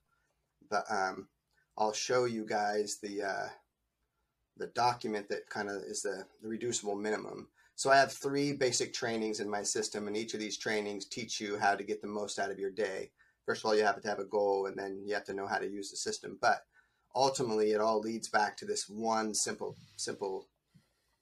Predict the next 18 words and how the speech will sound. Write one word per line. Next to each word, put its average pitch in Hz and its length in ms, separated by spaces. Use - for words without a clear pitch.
document, 110 500
what - 220
we 120 220
call 110 260
an 104 80
impact 101 360
tracker. - 420
So 113 180
if 101 100
you 120 60
can 107 140
see 139 180
it 123 60
on 117 120
the 107 60
screen, 110 540
it's - 240
very, 113 520